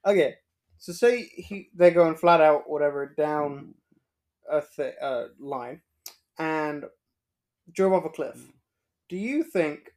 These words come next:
they would fall down the cliff faster than a bus? Because of their aerodynamics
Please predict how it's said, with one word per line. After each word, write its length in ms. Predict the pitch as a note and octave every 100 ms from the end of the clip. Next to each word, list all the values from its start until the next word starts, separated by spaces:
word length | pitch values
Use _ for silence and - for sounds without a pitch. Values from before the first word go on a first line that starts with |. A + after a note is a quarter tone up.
| -
they 220 | D#3 F3
would 160 | F3 F3
fall 380 | F3+ E3 D3+ - _ -
down 260 | F#3+ G#3
the 80 | F#3
cliff 460 | F3 D3 C3+ - _ _ _ _ _ _ _ _
faster 720 | G#3+ A#3 A3 - C3+ C3 E3+ - _
than 100 | D3+
a 40 | C3+
bus? 480 | C#3 B2 - - _ _ _ _ _ _ _ _ _ _ _ _ _ _ _ _ _ _ _ _
Because 320 | D3 D3 D3+ C#3+
of 60 |
their 140 | C#3 C#3+
aerodynamics 840 | C#3+ C#3 C3 B2 - - - -